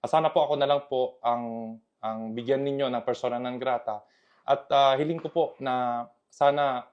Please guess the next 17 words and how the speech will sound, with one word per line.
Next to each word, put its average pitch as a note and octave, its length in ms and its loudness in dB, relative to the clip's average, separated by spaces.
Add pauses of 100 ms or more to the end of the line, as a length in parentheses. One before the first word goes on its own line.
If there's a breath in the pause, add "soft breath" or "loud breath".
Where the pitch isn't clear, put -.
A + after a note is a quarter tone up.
(160)
kung C#3 560 -4
ito D3 160 -2
man E3 240 -2
po E3+ 240 2
ay D3 160 2
magiging D3 640 -4 (160)
matutuloy, D3 640 2 (480)
ah, B2 160 0
gusto E3 240 0
ko - 0 -
pong D#3+ 160 -2
hilingin D#3 320 -2
sa D#3 80 0
inyo, D3+ 160 -2
Mayor, C#3 320 0
na A#2+ 320 -2
sana, B2+ 640 -2